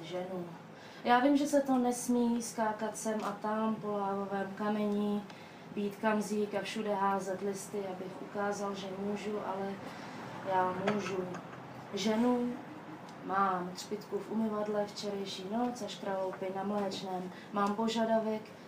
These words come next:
říct to. Takové dojemné nic, jako čísi prvotina nebo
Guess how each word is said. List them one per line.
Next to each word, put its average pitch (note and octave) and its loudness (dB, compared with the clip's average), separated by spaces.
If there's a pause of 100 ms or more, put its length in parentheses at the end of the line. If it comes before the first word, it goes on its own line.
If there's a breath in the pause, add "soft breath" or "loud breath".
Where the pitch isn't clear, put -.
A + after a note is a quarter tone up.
(120)
říct G3+ -4
to. F#3+ -4 (1500)
Takové G#3 2
dojemné G#3 2
nic, A3+ 0
jako G3 -4
čísi G3+ -2
prvotina G#3 0
nebo F#3+ 2